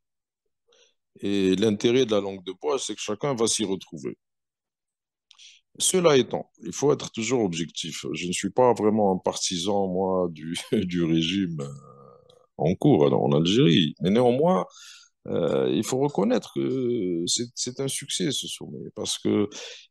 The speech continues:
il y avait beaucoup, euh, de travail pour, euh, le faire échouer, dans le sens où il ne devait pas se réunir du tout.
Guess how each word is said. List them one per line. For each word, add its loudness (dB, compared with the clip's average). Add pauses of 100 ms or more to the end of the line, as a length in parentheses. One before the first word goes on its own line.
il 4
y 8
avait 4
beaucoup, 0
euh, 6
de -6
travail 2
pour, -4
euh, 2
le -2
faire 0
échouer, -2 (160)
dans -4
le 0
sens -2
où -6
il -2
ne 0
devait -2
pas -4
se -6
réunir -4
du -8
tout. -8